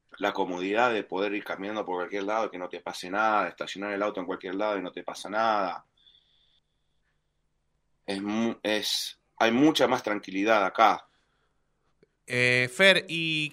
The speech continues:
Speaker 2: y a la distancia que, mm, más allá de, de, de, de la ropa, de la camiseta, de la bandera, de, de lo que sea, para que la gente te identifique como hincha de Racing, ¿qué cosas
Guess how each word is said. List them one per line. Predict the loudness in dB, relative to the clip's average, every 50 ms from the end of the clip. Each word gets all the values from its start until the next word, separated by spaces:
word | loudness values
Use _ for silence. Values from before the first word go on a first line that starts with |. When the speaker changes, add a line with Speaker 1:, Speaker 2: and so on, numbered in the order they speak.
| -8 -8
Speaker 2:
y | -8 -4 -4 -2 -2 -2 -2 -4 0 2
a | 4 4
la | 4 4
distancia | 2 0 0 2 2 2 2 2 2 2 2 2 2
que, | 0 0 2 2 2 2 0 -2
mm, | -2 -4 -4 -4 -4 -4 -6 -6 -8 -12 _ -20 -14 -4
más | -2 -2 0 2
allá | 0 0 2 2 2
de, | 4 4 4 2 2 2
de, | 2 0 0 0 0
de, | 0 0 0 0 0 -2 -2 -2
de | -2 0
la | 0 0 2
ropa, | 2 2 2 2 2 2 2
de | 2
la | 2 0
camiseta, | 0 -2 -2 -2 -4 -4 -4 -4 -2 0 0 0 2
de | 2
la | 2 2
bandera, | 2 2 0 0 0 0 0 2 0 0 -2 -2
de, | -2 -4 -6
de | -6 -6 -4
lo | -4 -4
que | -4 -6
sea, | -4 0 2 4 4 4 4 2 2
para | 2 2 2 2 0 -2
que | -2 -2 -2 0 -2 -2
la | -4 -4
gente | -4 -4 -4 -4 -4
te | -2 -2
identifique | -2 -2 -2 -4 -8 -12 -10 -10 -10 -8
como | -6 -6 -6 -6
hincha | -6 -4 -4 -2 -2
de | 0
Racing, | 0 0 -2 -2 -4 -6 -6 -4
¿qué | -6 -2 2
cosas | 2 2 4 2 0 -2 -4 -8